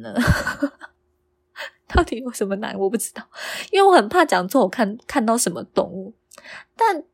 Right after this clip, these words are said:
对啊，它，它就是 beaver 啦，应该是没有错。因为我记得加拿大还有另外一种很像 beaver 的东西，但我真的忘记英文叫什么。我之所以会记得，是因为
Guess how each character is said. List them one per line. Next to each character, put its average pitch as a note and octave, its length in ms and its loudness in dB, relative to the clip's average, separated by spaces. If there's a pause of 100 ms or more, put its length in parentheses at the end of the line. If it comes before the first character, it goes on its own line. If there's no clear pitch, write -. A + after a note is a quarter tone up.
(180)
对 D4+ 160 6
啊， A#3+ 140 8
它， C4+ 160 0
它 - 260 -4
就 E4 140 -2
是 D#4+ 240 -2
beaver A#3 500 -2
啦， - 260 -2
应 A3 80 -6
该 B3+ 160 -4
是 C4 120 -6
没 A3 80 -4
有 F#3+ 200 -6
错。 - 380 -4
因 D4+ 100 -8
为 G4+ 80 2
我 D#4 120 4
记 F4 180 2
得 B3 180 0
加 B3 140 -4
拿 G#3 80 0
大 B3+ 120 -4
还 B3+ 220 -2
有 - 120 -4
另 C4+ 240 -2
外 B3+ 180 0
一 B3 60 -6
种 G3 180 -6
很 G3+ 180 -4
像 A3 240 -4
beaver G3 300 -4
的 - 100 -8
东 G#3 240 -12
西， - 300 -10 (300)
但 F4+ 120 -2
我 G#3 300 2
真 C4 160 -4
的 C#4+ 80 -2
忘 B3+ 240 2
记 A#3 180 -4
英 G#3+ 160 -4
文 F#3+ 200 -6
叫 G3 200 -6
什 - 240 -8
么。 - 160 -16 (360)
我 A3 120 2
之 E4 200 0
所 D#4+ 180 4
以 A3+ 60 4
会 B3+ 480 2
记 B3 280 -4
得， G#3 220 -6
是 C4 220 -2
因 A#3 240 -6
为 A3+ 200 -4